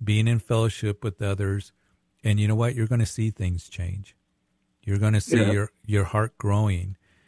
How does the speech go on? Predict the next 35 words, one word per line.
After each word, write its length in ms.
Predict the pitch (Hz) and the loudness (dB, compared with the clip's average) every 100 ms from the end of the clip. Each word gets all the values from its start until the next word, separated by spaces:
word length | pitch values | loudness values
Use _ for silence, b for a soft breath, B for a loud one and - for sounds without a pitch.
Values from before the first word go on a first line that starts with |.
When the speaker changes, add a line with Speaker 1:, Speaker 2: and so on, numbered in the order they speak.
| b - | b -2
Speaker 1:
And 180 | 104 101 | 0 2
there's 200 | 101 - | 0 -4
practical 580 | - 117 - 117 104 | -2 -2 -2 -6 -4
things. 440 | 95 107 92 95 - | -4 -2 -2 -2 -2
He, 180 | 120 139 | -4 -4
he 180 | - 127 | -6 -4
doesn't 420 | 135 143 160 143 | -2 0 -2 -2
want 260 | 107 107 - | -2 -2 -2
our 160 | 98 | -4
walks 400 | 98 98 101 - | -2 -2 -2 -4
to 120 | - 98 | -8 -6
be 140 | 95 | -6
stagnant. 640 | - - 95 92 87 92 | -6 -4 -4 -2 -4 -2
And 100 | 101 | -2
again, 320 | 110 127 117 101 | -2 -2 -4 -4
this 200 | 127 - | -6 -4
isn't 300 | 147 135 110 | -6 -4 -4
just 240 | 107 98 | -4 -4
for 120 | - 98 | -6 -4
you, 240 | 98 131 | -2 0
Ralph. 320 | 104 87 90 b b b b b - | 0 -2 -4 b b b b b -10
This 160 | 123 | -6
is 120 | 151 - | -6 -4
for 200 | 123 110 | -2 0
everybody. 500 | 123 131 98 90 90 | 0 -2 0 -2 -2
This 260 | 117 - | -4 -6
is 80 | 143 | -10
for 200 | - 110 | -4 -4
those 280 | 107 110 110 | 0 0 0
who 100 | 110 | -2
are 80 | 98 | 0
listening 500 | 95 113 - 98 95 | 0 0 0 0 0
to 140 | 107 | -4
this 180 | 90 87 | -4 -8
program. 600 | - 90 87 92 92 | -6 -4 -4 -6 -8